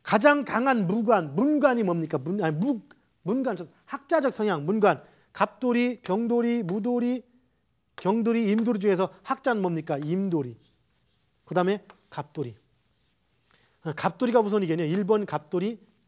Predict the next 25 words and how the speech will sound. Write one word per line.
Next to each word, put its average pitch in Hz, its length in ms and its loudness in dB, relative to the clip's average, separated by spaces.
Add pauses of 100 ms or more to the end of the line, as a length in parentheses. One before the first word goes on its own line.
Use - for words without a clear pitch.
(220)
아, 175 200 6
무돌이가 208 460 2
더 156 100 -2
먼저네. 156 260 -2
자, 165 100 -8
무돌이 156 400 0
일 156 140 -2
번, 185 240 -2 (640)
이 151 140 -6
번에 185 260 0
갑돌이, 165 540 -4 (400)
삼 208 220 -8
번은 202 240 0
임돌이. 131 520 -8 (2000)
그쵸? 226 280 -6 (680)
그다음에 196 480 4 (540)
제일 226 320 4
싸움을 294 480 2
잘하는 175 420 -4
그 - 80 -14
깡패적 247 600 -6
기질, 147 360 -10 (280)
이렇게 214 280 4
칠 202 160 -4
때 190 260 0